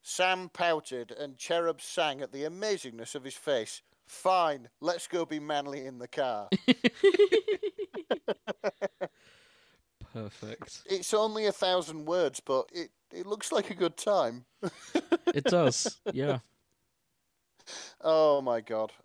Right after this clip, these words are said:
Speaker 1: I, um, we can tell we're back. The first thing we found is, like, pure crack,
Speaker 2: I, I
Speaker 1: which
Speaker 2: love
Speaker 1: I'm,
Speaker 2: it.
Speaker 1: I'm okay with.
Speaker 2: So there's one I'm just gonna draw to your attention, Nick.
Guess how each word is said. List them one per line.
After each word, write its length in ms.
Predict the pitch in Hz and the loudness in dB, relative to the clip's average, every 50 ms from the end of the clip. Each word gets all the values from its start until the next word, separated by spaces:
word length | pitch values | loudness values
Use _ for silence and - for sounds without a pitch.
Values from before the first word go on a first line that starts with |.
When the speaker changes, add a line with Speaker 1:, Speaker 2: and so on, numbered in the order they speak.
| - | -6
Speaker 1:
I, 340 | 139 147 147 147 139 127 127 | -2 0 0 0 0 -2 -4
um, 460 | 123 127 123 120 117 113 110 110 117 _ _ _ _ _ _ _ _ _ _ _ _ _ | -4 -4 -4 -6 -8 -14 -18 -20 -20 _ _ _ _ _ _ _ _ _ _ _ _ _
we 140 | - 175 175 | -2 -2 -2
can 160 | - - 190 | -2 -2 -10
tell 240 | 165 - 220 208 185 | -4 0 2 4 4
we're 60 | 160 135 | 4 4
back. 220 | 135 123 120 - | 2 2 0 0
The 100 | - 139 | -4 -8
first 260 | - - 160 156 151 | -2 0 0 0 0
thing 120 | - 151 131 | -4 -8 -8
we 80 | 127 | -10
found 300 | 117 - 143 127 120 110 | -8 -6 -6 -6 -6 -8
is, 120 | 101 98 110 | -10 -10 -8
like, 160 | 107 92 - | -8 -8 -10
pure 200 | - - 117 98 | -12 -10 -10 -10
crack, 420 | - - - 143 110 98 95 - - | -10 -6 -4 -4 -4 -4 -4 -8 -10
Speaker 2:
I, 60 | 113 - - | -12 -8 -8
I 20 | |
Speaker 1:
which 240 | 110 104 101 101 101 | -8 -6 -6 -4 -4
Speaker 2:
love 140 | 110 104 104 | -4 -4 -4
Speaker 1:
I'm, 20 | |
Speaker 2:
it. 60 | 104 - - | -8 -10 -12
Speaker 1:
I'm 140 | 117 98 95 98 | -12 -12 -12 -14
okay 260 | 95 - - 113 98 | -14 -10 -10 -10 -10
with. 280 | 95 95 98 104 - - _ _ _ _ _ _ _ _ _ - - - _ _ _ _ _ _ _ _ _ _ _ _ _ _ _ _ _ _ _ _ _ | -12 -14 -16 -18 -18 -20 _ _ _ _ _ _ _ _ _ -20 -20 -20 _ _ _ _ _ _ _ _ _ _ _ _ _ _ _ _ _ _ _ _ _
Speaker 2:
So 140 | _ - 165 | _ -2 -2
there's 120 | 175 156 | 0 2
one 160 | 208 214 226 - | 2 2 2 4
I'm 140 | 175 170 | 2 2
just 160 | 165 196 - - | 2 0 -2 -2
gonna 140 | 196 160 131 | -2 -2 -2
draw 180 | - 135 131 120 | -2 -4 -4 -4
to 120 | - - 110 | -6 -6 -6
your 200 | 120 151 165 131 | -4 -2 -2 -4
attention, 500 | - - 113 107 113 - - 101 107 120 | -4 -6 -8 -8 -8 -8 -12 -10 -8 -8
Nick. 340 | 101 104 104 _ - - | -8 -8 -8 _ -16 -20